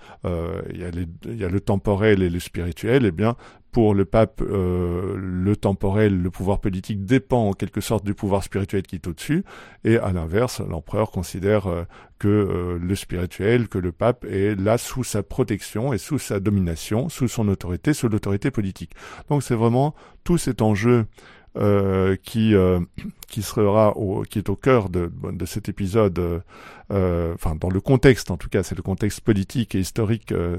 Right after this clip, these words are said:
de l'époque, qui, euh, qui, qui voit, euh, donc l'opposition dans ce cas-ci de l'empereur Louis de Bavière, Louis quatre de Bavière et du pape, euh, Jean vingt-deux.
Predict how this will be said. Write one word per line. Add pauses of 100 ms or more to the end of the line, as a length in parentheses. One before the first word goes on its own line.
de
l'époque, (840)
qui,
euh, (560)
qui,
qui
voit,
euh,
donc
l'opposition
dans
ce
cas-ci
de
l'empereur
Louis
de
Bavière,
Louis
quatre
de
Bavière (120)
et
du
pape,
euh,
Jean
vingt-deux.